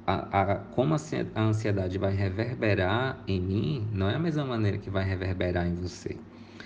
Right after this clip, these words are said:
Então, a gente fazer uma previsão taxativa disso pra angariar em cliente ou em paciente, isso além de antiético é muito tendencioso, né? A gente aí já parte pra um outro diálogo.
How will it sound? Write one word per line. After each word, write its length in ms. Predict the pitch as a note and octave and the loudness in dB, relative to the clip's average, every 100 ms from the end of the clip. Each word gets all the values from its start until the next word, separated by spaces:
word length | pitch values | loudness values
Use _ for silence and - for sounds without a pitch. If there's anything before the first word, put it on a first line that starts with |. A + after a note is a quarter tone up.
| - - | -16 -10
Então, 140 | - G2+ | 0 2
a 60 | |
gente 280 | G2 C3 D#3 | 2 0 0
fazer 240 | - B2 B2 | 0 0 0
uma 60 | |
previsão 400 | A#2 A2 G#2 G2+ | 0 2 2 0
taxativa 640 | G2+ G#2 - G2 - F#2+ F#2+ | 0 -2 -2 -4 -2 -2 0
disso 400 | F2+ F2 - G2+ - | 2 0 0 -6 -2
pra 400 | G2 G2 G2 G2 - - - - - - | 2 2 2 -2 -8 -14 -18 -18 -20 -8
angariar 760 | - C3+ C3 A2+ G#2+ G2 F#2 F#2 | -2 0 2 2 4 2 2 0
em 80 | F#2+ | 0
cliente 600 | - G2 F2 F2+ A2+ G2+ | 0 2 2 2 0 0
ou 60 | |
em 80 | F#2+ | -2
paciente, 840 | G2 F#2+ - - E2 F2+ A#2+ - - - - - - - - | 0 -4 -2 -4 -2 -2 -2 -6 -14 -18 -20 -18 -18 -18 -4
isso 240 | G#2 G#2+ G#2+ | 0 2 4
além 240 | G2+ G#2+ | 4 4
de 120 | A#2 | 2
antiético 560 | A#2+ A#2 G#2+ G2+ G#2 - | 0 2 2 2 0 -2
é 20 | |
muito 480 | A2+ G#2 A2 D#3 - | 2 2 2 0 -4
tendencioso, 880 | - C3 G#2+ G2 F#2 F2+ - - - - - | -4 0 2 2 0 -2 -2 -10 -14 -18 -12
né? 280 | - F#2 A2 | -2 2 2
A 40 | A#2+ | 2
gente 280 | G#2+ G#2+ | 0 0
aí 100 | G#2 | 0
já 160 | G2+ G#2+ | 0 0
parte 320 | - G2+ - | 0 0 -2
pra 240 | - G2 F#2 | -2 0 0
um 160 | F#2+ | 2
outro 260 | G2+ C#3 E3 | 2 2 -2
diálogo. 520 | D#3 A2 F2 E2+ F2 | -2 -2 -2 -4 -6